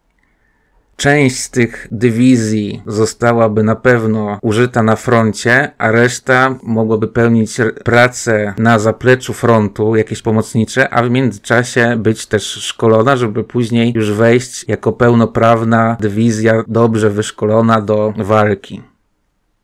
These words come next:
Na początku października Niemcy mieliby sześćdziesiąt jeden wielkich jednostek, trzy floty powietrzne,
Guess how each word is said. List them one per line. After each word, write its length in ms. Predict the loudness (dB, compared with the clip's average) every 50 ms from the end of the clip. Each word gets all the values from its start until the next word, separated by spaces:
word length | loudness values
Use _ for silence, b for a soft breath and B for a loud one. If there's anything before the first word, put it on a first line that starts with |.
| _ _ _ _ _ _ _ _ _
Na 100 | -2 -2
początku 420 | 0 0 -2 -2 -2 -2 -2 -4 -2
października 760 | 0 0 0 2 2 2 2 2 0 0 -2 0 0 0 2
Niemcy 440 | 2 2 2 0 0 -2 -4 -4 -2
mieliby 600 | 0 0 0 0 -2 -2 -2 -2 0 0 0 -2 -4
sześćdziesiąt 500 | -4 -2 -2 0 0 0 -2 -2 -4 0
jeden 260 | 0 0 2 2 2
wielkich 380 | 2 2 0 0 0 -4 -4 -2
jednostek, 680 | -2 0 2 2 0 0 0 0 0 2 2 2 0 -6
trzy 260 | -12 -8 -6 -4 -4
floty 380 | -4 -2 -2 -2 -2 -2 -6
powietrzne, 760 | -4 -2 -2 0 0 0 0 -2 -4 -4 -2 0 0 0 -2